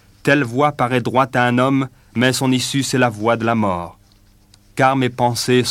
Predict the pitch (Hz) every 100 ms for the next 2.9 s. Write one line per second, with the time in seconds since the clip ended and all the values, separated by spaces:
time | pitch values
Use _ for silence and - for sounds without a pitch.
0 | - 123 117 123 107 117 113 117 117 110
1 | - 110 110 101 101 101 - - - 117
2 | 117 110 120 123 120 123 117 101 98